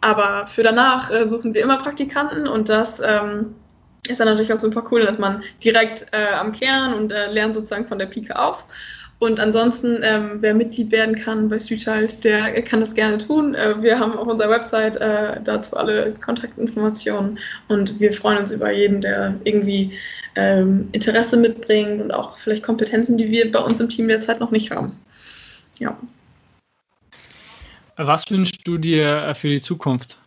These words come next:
Speaker 2: des, des Ehrenamts bei, bei Street Child? Gibt's irgendwas, wo du sagst, „Hey, das, das könnte irgendwie noch, noch besser werden“, oder „Das fehlt dir noch“, oder sagst du, „Nee,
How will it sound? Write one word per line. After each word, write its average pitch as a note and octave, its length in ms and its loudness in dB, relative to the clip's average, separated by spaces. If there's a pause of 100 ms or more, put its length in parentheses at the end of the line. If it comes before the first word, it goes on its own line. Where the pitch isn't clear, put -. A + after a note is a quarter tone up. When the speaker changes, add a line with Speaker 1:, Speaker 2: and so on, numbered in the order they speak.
Speaker 2:
des, - 420 -6 (100)
des C#3 160 -2
Ehrenamts C#3 520 -2
bei, C#3 320 -2
bei C#3 120 -4
Street C3 280 -6
Child? C3 240 -4
Gibt's E3+ 200 0
irgendwas, E3 380 2
wo D3+ 40 -2
du D3 100 0
sagst, D3 320 -4
„Hey, D3+ 180 4
das, D3+ 320 -4
das - 280 -6
könnte D#3 300 -2
irgendwie D3+ 280 0
noch, C#3 420 2
noch C3+ 140 0
besser D3 400 2
werden“, C#3+ 400 4
oder C3 180 0
„Das B2+ 220 -4
fehlt D#3 320 0
dir D#3 100 0
noch“, D3 380 0
oder C3+ 180 0
sagst B2+ 340 -2
du, C3+ 60 0
„Nee, B2+ 280 4